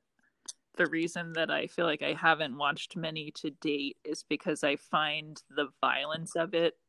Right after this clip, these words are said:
like, very jarring in the moment. Especially if it's, like, a very bloody, like, I hate gory, like, body horror, but I don't mind a horror movie that's, like,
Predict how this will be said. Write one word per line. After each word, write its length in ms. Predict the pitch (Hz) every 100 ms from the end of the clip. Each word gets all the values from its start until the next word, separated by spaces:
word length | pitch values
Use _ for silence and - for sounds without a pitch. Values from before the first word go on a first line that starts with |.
| -
like, 260 | 147 139 - 139
very 560 | 147 151 143 143 143 143 -
jarring 540 | - 147 143 147 147
in 120 | 143 147
the 80 |
moment. 680 | 147 143 127 156 170 196 - _ _ _ _ _ _ _ _ _ _ - _ - _ _ _ _ _ _ _ _ _ _ _ _
Especially 440 | 208 196 269 - 254
if 120 | 214
it's, 140 | 165
like, 160 | 147 143
a 120 | 131 -
very 300 | 131 131 139
bloody, 640 | - - 120 - 90 98 - _ _ _ _ _ _ _ _ _ _
like, 160 | - 160
I 120 | 175
hate 420 | 160 - 208 247 - _ _ _ _ _ 202 185
gory, 680 | 151 175 175 156 160 151 143 - _ _ _ _ _ _ _ -
like, 200 | 156 151 _
body 380 | 127 123 135 139
horror, 520 | - 113 107 80 -
but 120 | 165
I 100 | 156
don't 380 | 147 175 190 208
mind 360 | 185 165 156 156
a 100 | 139
horror 320 | - 147 147
movie 320 | 151 143 147
that's, 240 | 147 139 -
like, 380 | 135 117 -